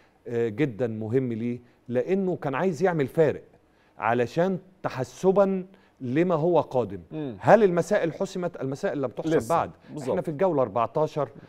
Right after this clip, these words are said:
Speaker 1: والدوري أربعة وتلاتين جولة.
Speaker 2: مظبوط.
Speaker 1: يعني
Speaker 2: يدينا ويديك
Speaker 1: النهاردة،
Speaker 2: طولة العمر لسه.
Speaker 1: آه، النهاردة كنا بنلعب المباراة الأهلي والزمالك دي رقم مية ستة وعشرين والدوري تلتمية وستة مباراة.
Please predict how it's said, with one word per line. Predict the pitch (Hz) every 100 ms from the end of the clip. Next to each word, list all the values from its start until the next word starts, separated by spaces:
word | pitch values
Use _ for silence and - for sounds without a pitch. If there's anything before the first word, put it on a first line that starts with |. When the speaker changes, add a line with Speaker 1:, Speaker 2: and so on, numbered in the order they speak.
| - -
Speaker 1:
والدوري | 123 101 98 165 160 143
أربعة | 120 123 101 117 151 135
وتلاتين | 110 123 113 110 147 117
جولة. | 123 104 82
Speaker 2:
مظبوط. | 101 135 139 - 127
Speaker 1:
يعني | 120 127 120 127
Speaker 2:
يدينا | 127 165
ويديك | 156 139 120
Speaker 1:
النهاردة، | 170 139
Speaker 2:
طولة | 143
العمر | 135 147 120 127
لسه. | 151
Speaker 1:
آه، | 202 196 151 147
النهاردة | 147 156 180 202 151
كنا | 143 170 147
بنلعب | 123 160 180 135 135
المباراة | 123 127 127 147 147 104 - _ _ -
الأهلي | 127 147 170 139
والزمالك | 127 104 139 151 127
دي | 98 127 113 _ _ _ _ -
رقم | 131 - 135
مية | 135 170 180 139
ستة | - 180 -
وعشرين | 135 117 - 139 165 160 147 _ _ 113
والدوري | 127 127 107 190 202 190 180 165 _ -
تلتمية | 143 123 - 156 151 226 202 147
وستة | 123 - 196 196 -
مباراة. | 117 110 107 123 131